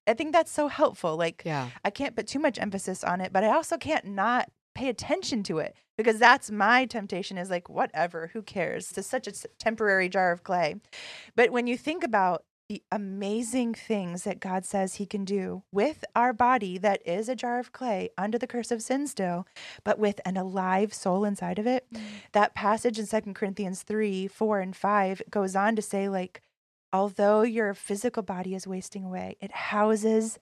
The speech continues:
Speaker 1: a soul that has been changed by Jesus. And the rest of the days that you live in this jar of clay can be eternally significant.
Speaker 2: Yes.
Speaker 1: And Second Corinthians five says, "So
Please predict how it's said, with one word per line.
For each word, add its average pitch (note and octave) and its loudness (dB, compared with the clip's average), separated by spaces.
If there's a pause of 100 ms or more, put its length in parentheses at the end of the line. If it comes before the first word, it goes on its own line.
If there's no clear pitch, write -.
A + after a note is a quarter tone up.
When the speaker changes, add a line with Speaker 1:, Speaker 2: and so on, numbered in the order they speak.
Speaker 1:
a F#3+ -4
soul F#3+ -4 (180)
that G#3+ -2
has F#3 -10
been F#3+ -10
changed G#3 0
by F#3+ -2
Jesus. - -6 (520)
And B3 2 (420)
the G3+ 0
rest G3+ -4
of G#3 0
the G#3 2
days F#3 2
that - -4
you G3+ -6
live D4+ 0
in G#3 -2
this A#3 0
jar G#3+ 4
of G#3 -2
clay G3+ -6 (180)
can A3 -4
be G3+ -6
eternally F#3 -4
significant. F#3 -10 (200)
Speaker 2:
Yes. D3 2
Speaker 1:
And G3+ 6
Second A#3 0
Corinthians G#3+ -2
five A3 4
says, F#3 -2
"So G3 2